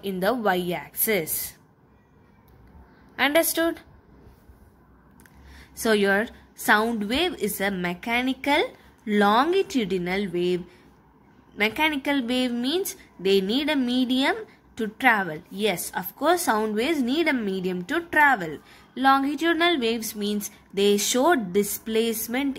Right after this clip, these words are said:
in the same direction to that of the wave's path of motion. The displacement will be in the horizontal direction. And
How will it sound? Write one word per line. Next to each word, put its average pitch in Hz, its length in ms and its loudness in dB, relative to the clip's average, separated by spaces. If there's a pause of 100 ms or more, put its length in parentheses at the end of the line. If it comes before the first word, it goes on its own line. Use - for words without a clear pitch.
in 190 340 -4
the 190 240 2 (300)
same 320 680 2
direction 220 580 -2
to 226 180 -2
that 196 220 0
of 208 240 0
the 233 320 4 (320)
wave's 208 600 2 (260)
path 208 360 2
of 233 300 2
motion. 170 720 -2 (260)
The 185 220 -2
displacement 294 1120 0
will 202 240 2
be 240 180 0
in 196 260 -4
the 208 120 2
horizontal 214 800 -2
direction. 180 920 -2 (560)
And 190 320 0